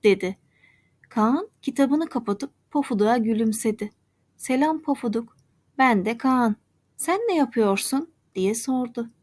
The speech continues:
Pofuduk karnının çok aç olduğunu söyleyerek yardım istedi.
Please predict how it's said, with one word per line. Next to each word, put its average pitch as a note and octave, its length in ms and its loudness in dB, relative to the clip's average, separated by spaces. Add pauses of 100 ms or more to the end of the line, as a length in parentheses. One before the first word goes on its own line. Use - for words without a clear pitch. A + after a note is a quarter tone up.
(600)
Pofuduk D4 440 2 (160)
karnının C#4 480 6
çok D#4+ 260 -4
aç C#4 200 0
olduğunu G3+ 400 4
söyleyerek A3+ 720 0 (160)
yardım A3 400 2
istedi. F#3+ 520 -6